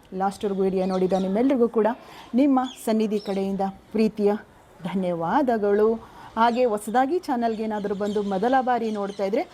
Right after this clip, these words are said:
ಸಬ್ಸ್ಕ್ರೈಬ್ ಮಾಡ್ಕೊಳ್ಳಿ, ಸಪೋರ್ಟ್ ಮಾಡಿ, ಬೆಲ್ ಐಕಾನನ್ನು ಆ್ಯಕ್ಟಿವೇಶನ್ ಮಾಡ್ಕೊಳ್ಳಿ. ಆ, ಪ್ರತಿನಿತ್ಯ ನಾನು ಹಾಕುವಂಥ ವಿಡಿಯೋ ನೋಟಿಫಿಕೇಷನ್ ನಿಮ್ಮ ಮೊಬೈಲ್ಗಳಿಗೆ ಮೊದಲೇ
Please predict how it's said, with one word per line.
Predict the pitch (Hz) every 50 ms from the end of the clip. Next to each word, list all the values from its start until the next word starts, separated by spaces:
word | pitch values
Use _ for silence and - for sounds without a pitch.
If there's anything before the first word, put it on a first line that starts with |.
| - - - - - - -
ಸಬ್ಸ್ಕ್ರೈಬ್ | 254 233 - - - - 233 226 220 214
ಮಾಡ್ಕೊಳ್ಳಿ, | 202 214 214 - - 240 254 311 370 - - - - - - - -
ಸಪೋರ್ಟ್ | 220 196 - 202 220 208 214 -
ಮಾಡಿ, | 220 220 220 226 294 339 330 - - - - - 196
ಬೆಲ್ | 196 247 269 285 277 240
ಐಕಾನನ್ನು | 214 208 - - 220 214 208 202 214 - - -
ಆ್ಯಕ್ಟಿವೇಶನ್ | 233 269 - - 311 247 240 240 - 220 208 190
ಮಾಡ್ಕೊಳ್ಳಿ. | 185 185 180 - - 202 220 285 349 - - - - - - -
ಆ, | 208 208 202
ಪ್ರತಿನಿತ್ಯ | - - 233 226 226 - 320 330 277 262 247 - - 240 240
ನಾನು | 226 226 202 208 208
ಹಾಕುವಂಥ | 202 202 - 233 220 220 220 220 - 208
ವಿಡಿಯೋ | 202 185 185 220 277 311 302 269
ನೋಟಿಫಿಕೇಷನ್ | 233 214 208 214 226 220 247 - - 202 - - 202 196 - 302 392 - - - - - - - -
ನಿಮ್ಮ | 285 285 269 240
ಮೊಬೈಲ್ಗಳಿಗೆ | 214 196 196 180 185 190 180 175 180 180 180 285 403 - - - - - 220
ಮೊದಲೇ | 202 202 190 196 190 214 302 -